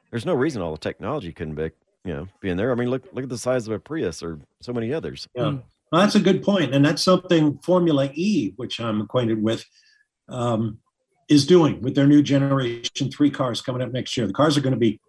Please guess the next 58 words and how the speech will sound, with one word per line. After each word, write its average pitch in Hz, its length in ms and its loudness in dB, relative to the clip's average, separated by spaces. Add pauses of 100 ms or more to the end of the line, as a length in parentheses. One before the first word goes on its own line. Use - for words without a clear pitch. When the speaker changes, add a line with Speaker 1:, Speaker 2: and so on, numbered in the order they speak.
Speaker 2:
way 147 240 4
more 170 240 6
powerful 131 600 -2 (220)
and 123 100 -2
a 117 40 0
good 156 260 2
bit 156 160 0
smaller 147 600 4
dimensionally 104 760 -4
than 117 120 -4
what 131 160 -2
they've 117 140 -4
been 127 140 -2
in 110 80 -4
the 107 60 -8
past. - 460 -4 (380)
And 143 140 2
I 196 80 4
don't 208 120 6
see 190 160 2
any 170 140 6
reason 143 320 4
why 127 160 -4
Formula 143 400 2
One 131 300 0
can't 135 320 -4 (520)
do 147 180 8
the 120 120 0
same. 110 420 0
You 98 120 -8
know, 113 100 -4
once 139 240 0
they 151 100 2
get 139 300 2 (380)
these 113 360 -2
new, 135 560 6
uh, 104 280 -6 (840)
regulations 143 640 6
under 120 180 0
control, 147 600 -2
you 127 80 -6
know, 135 160 -4
start, 156 520 -4
start 160 380 -10
shaving 151 380 2
back 143 260 0
the 123 80 -6
size 147 440 0
of 123 80 -2
the 110 60 -4
cars 113 540 -2
to 123 160 -4
accomplish 120 520 -4
what 117 180 -4
Les 127 200 -2
has 107 140 -4
just - 240 -8
described. 139 460 -8